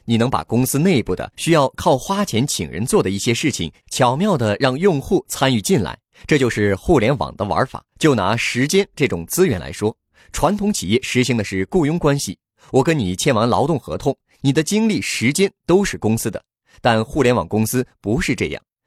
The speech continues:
比如司机加入滴滴是合作的关系，大家可以一起分钱。滴滴不光是用到司机的时间，还用到了所有乘客的时间，就是让乘客帮忙给司机评价。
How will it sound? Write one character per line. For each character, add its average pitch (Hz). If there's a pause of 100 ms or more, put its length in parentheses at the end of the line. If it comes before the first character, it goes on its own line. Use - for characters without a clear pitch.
(140)
比 127
如 113
司 135
机 131
加 131
入 110
滴 131
滴 135
是 -
合 87
作 165
的 87
关 98
系， - (300)
大 135
家 151
可 -
以 120
一 170
起 -
分 139
钱。 85 (400)
滴 151
滴 139
不 175
光 180
是 117 (120)
用 185
到 110
司 185
机 190
的 104
时 101
间， - (300)
还 113
用 120
到 98
了 78
所 127
有 131
乘 -
客 190
的 104
时 90
间， 104 (400)
就 165
是 127
让 123
乘 113
客 127 (120)
帮 160
忙 117
给 80
司 143
机 151
评 -
价。 110